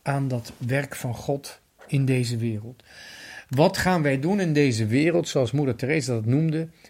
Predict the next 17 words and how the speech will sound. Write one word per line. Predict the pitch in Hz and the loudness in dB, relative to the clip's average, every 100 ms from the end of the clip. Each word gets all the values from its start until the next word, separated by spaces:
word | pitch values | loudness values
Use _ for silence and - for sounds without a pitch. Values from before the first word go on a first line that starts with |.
| _ - _ | _ -20 _
to | 147 123 | -4 0
do | 131 160 | 2 0
something | 240 - 131 123 147 143 - _ | 0 -2 -2 0 -2 -4 -8 _
beautiful | 123 107 123 170 151 - 135 | -6 0 2 2 -2 -4 -6
for | - 120 | -4 -4
God? | 113 110 - - _ _ - - - - - | -2 -4 -8 -16 _ _ -20 -16 -14 -16 -2
Wat | 127 165 | 6 6
voor | - 151 131 | 6 2 4
moois | 120 131 170 180 - | 6 6 6 4 -2
gaan | - 135 117 | 0 0 4
wij | 123 143 165 - - - - - | 4 6 4 -2 -8 -20 -20 -4
in | 143 | 0
deze | 135 135 117 127 | 4 4 4 2
wereld, | 120 135 156 151 | 4 6 4 4
ondanks | 147 131 120 - | 0 2 0 0
alle | 131 117 | 0 4
lelijkheid, | 117 147 160 - 139 165 - | 4 4 2 0 0 -2 -8